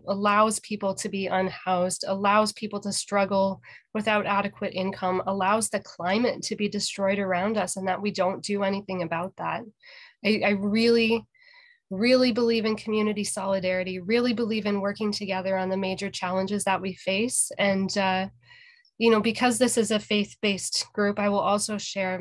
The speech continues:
that my own faith is a big part of my motivation in this. Uh, so I grew up, uh, I grew up in a Calvinist dom-, denomination. I'm now Anglican, but I, I really feel, uh, a strong sense of, uh,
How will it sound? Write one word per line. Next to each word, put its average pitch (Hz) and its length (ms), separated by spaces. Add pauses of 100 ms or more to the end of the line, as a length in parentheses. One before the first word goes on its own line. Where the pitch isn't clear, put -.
(140)
that 202 160
my 196 160
own 208 200
faith 208 320
is 202 140
a 202 60
big 196 320
part 202 280
of 208 120
my 190 160
motivation 185 640
in 196 220
this. 226 400 (420)
Uh, 185 220
so 196 300
I 202 160
grew 208 300
up, 196 220 (100)
uh, 190 420 (280)
I 220 80
grew 254 160
up 262 140
in 240 100
a 220 80
Calvinist 208 600
dom-, 190 300
denomination. 190 760
I'm 185 160
now 185 220
Anglican, 180 640 (420)
but 214 160
I, 208 320
I 208 60 (100)
really 233 420
feel, 214 800 (680)
uh, 196 480
a 196 100
strong 226 560
sense 214 640
of, 196 420 (100)
uh, 190 420